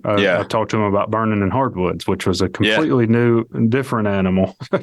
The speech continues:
Speaker 2: Yeah.
Speaker 1: bring up in that crowd. <laughs>
Speaker 2: Yeah. That's, that's what they had me talk about as well. Um,
Speaker 1: Yeah.
Speaker 2: so they're, they're really trying to move things forward, but,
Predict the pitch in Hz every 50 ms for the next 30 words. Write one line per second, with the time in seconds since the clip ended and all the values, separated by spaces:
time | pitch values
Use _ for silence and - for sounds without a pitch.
0 | - - 214 214 214 196 208 214 202 196 196 196 - 190 170 160 165 170 160 131
1 | - - 135 127 156 - - - - - 240 262 254 - 220 220 254 226 233 214
2 | 220 190 196 - - 190 190 - 214 - - - 101 110 117 123 120 - 90 117
3 | 123 117 - 139 120 117 113 - 98 101 107 110 104 113 110 104 104 110 120 127
4 | 123 117 - - - 101 92 - - 92 98 95 95 95 92 87 95 95 98 107
5 | 104 87 82 - - _ _ - - 92 92 90 90 - 107 - - - - 104
6 | 92 101 117 131 - 90 104 120 139 127 127 135 123 110 - 123 110 107 101 95
7 | 95 98 98 - - 107 95 92 - - - 110 110 107 101 95 90 82 85 90
8 | 85 82 82